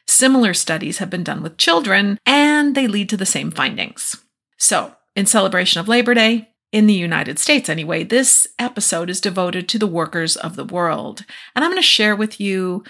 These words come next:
some data from the U S, but, but this trend that I'm gonna talk about isn't limited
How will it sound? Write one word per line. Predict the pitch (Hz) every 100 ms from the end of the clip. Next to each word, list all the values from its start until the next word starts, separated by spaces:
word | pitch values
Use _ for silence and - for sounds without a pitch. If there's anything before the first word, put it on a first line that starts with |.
| - -
some | - 208
data | 180 190 170 170
from | 170 180 165
the |
U | 165 175
S, | 196 190 -
but, | 247 220 -
but | 220 220
this | 311 -
trend | - 277 240 175 185
that | 180 170
I'm | 170
gonna | 175
talk | - 175 165
about | 165 -
isn't | 196 202 -
limited | 156 175 170 156 151 156